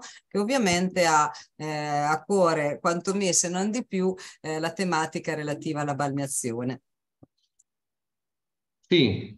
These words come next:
Speaker 2: eh, grazie mille Cora, poi, mm, direi insomma di entrare praticamente negli, negli strumenti, magari seguendo proprio la, la programmazione di questa informazione. È chiaro che,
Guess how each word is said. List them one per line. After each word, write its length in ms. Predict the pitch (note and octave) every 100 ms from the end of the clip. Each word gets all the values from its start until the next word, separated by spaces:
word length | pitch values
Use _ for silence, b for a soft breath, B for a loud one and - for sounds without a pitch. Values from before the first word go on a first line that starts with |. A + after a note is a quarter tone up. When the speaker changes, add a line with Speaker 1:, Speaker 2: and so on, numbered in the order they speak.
| _
Speaker 2:
eh, 1120 | A2+ A#2 A#2+ A#2 A#2 A#2 A2+ A2+ A2+ A2+ A2+ A2
grazie 320 | C3 C#3+ D#3+
mille 260 | D3 A#2+ A#2
Cora, 240 | B2 G#2+
poi, 220 | A2+ A#2+
mm, 400 | A#2 - A2 A2
direi 360 | G#2+ A2 A#2+ A#2
insomma 440 | A#2 A#2 B2 A#2
di 100 | G#2+
entrare 580 | A2+ A2+ B2 A#2+ A#2 A2+
praticamente 840 | A2+ A2+ - - A#2 A#2+ A#2+ A#2
negli, 600 | A2 G#2+ G#2+ G#2+ G#2+ G#2+
negli 300 | G#2+ G#2 G#2
strumenti, 600 | G#2 - G#2+ A#2+ C3 B2+ A2
magari 300 | G#2 A#2 A2+
seguendo 1400 | - G#2 A2 A#2 A#2 A2+ A2+ A2 G#2+ G#2 G#2 G#2 G#2 G#2
proprio 280 | G#2+ G#2+
la, 180 | G2+ G#2
la 180 | G2+ G#2
programmazione 760 | - G#2 G#2 G#2+ G#2 - A2+ G#2+
di 120 | G2+
questa 580 | A2 G2+ - G#2 G#2 G#2
informazione. 840 | G#2 G#2 G#2+ G#2 G2+ F#2+ F#2+ F#2
È 40 |
chiaro 300 | F#2+ A#2+ A#2+
che, 360 | A#2+ A2 - -